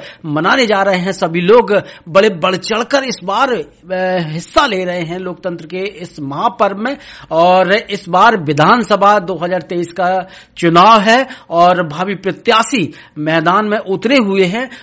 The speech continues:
और लोग क्या कह रहे हैं, क्या राय है,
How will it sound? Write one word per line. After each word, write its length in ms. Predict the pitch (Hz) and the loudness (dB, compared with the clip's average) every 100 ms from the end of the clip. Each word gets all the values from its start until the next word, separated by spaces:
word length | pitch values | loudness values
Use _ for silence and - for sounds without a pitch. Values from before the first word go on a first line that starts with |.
| - | -10
और 380 | 170 180 208 214 202 | -4 0 0 -2 -10
लोग 720 | 175 180 247 220 190 - 220 - _ _ | -2 0 0 -2 -16 -14 -12 -12 _ _
क्या 240 | 202 220 | -2 0
कह 200 | 262 233 | 0 0
रहे 160 | 214 226 | 0 -2
हैं, 180 | 220 233 - | -4 -6 0
क्या 160 | 202 | 4
राय 380 | 220 175 180 208 | 6 6 4 4
है, 300 | 185 196 254 | 4 2 0